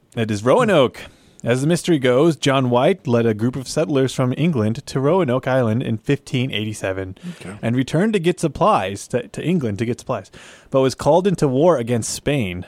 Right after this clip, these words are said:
Speaker 1: When he finally arrived back in fifteen ninety, he found no trace of his family and other settlers, just the one word, uh, Croatian or Croatoan. I don't know how they pronounce it. Um, it, but that is the name of an island south of Roanoke, and one theory holds that they were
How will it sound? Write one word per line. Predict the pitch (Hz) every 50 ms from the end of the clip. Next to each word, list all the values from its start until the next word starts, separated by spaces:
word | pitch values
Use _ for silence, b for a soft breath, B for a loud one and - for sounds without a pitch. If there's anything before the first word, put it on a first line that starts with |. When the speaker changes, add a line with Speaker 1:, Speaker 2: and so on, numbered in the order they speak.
| -
Speaker 1:
When | - 123 120
he | 131
finally | 120 - 147 139 156 175 180 175
arrived | 151 143 143 143 139 120
back | 139 143 160 175 - 143
in | 113 110 113
fifteen | - - 139 - - - - 156 135 117 107
ninety, | 107 135 190 202 165 107 101 107 123 123 _ b b b b b b b b
he | b 151
found | 139 - 165 165 165 160 147
no | 147 165 196 202
trace | - - 185 202 202 -
of | 143 127
his | 123 -
family | - - - 123 147 185 180 127 107 104 107
and | - 113 117
other | 131 127 131 127
settlers, | 117 - - 143 143 117 101 95 92 92 - - - _ _
just | - 135 135 - -
the | 165
one | 139 123 135 143 147 139 127
word, | 139 170 143 107 110 110 - _ _ _ _ _ _ _ _ _ _ b b b b b b b b -
uh, | - - - 92 90 92 92 _ _ _ _ _ - - - - _ _ _
Croatian | - - 127 123 123 127 131 - - 101 92
or | 92 95
Croatoan. | - - - - 110 101 95 - - 98 95 98
I | 101 104
don't | 104 104
know | 107 98
how | 101 98 92 92 90 - -
they | 113 101
pronounce | - 104 98 92 -
it. | _ _ B B B B B B B B B
Um, | 110 98 101 98 117 - _ _ _ _ _ -
it, | - 139 135 139 139
but | 123 160 175 160 - 147
that | 131 156 190 214
is | 214 202 175
the | 170 160
name | 147 160 175 175 160
of | 139 131
an | 135
island | 127 123 135 143 139 127 120
south | - - 143 175 180 -
of | 135 104
Roanoke, | 107 101 98 95 92 95 101 104 - - -
and | - 113 110 107
one | 117 123 131 131
theory | - 127 123 113
holds | 101 110 107 110 98
that | 107 101 -
they | 104 101
were | 95 98 95 92 92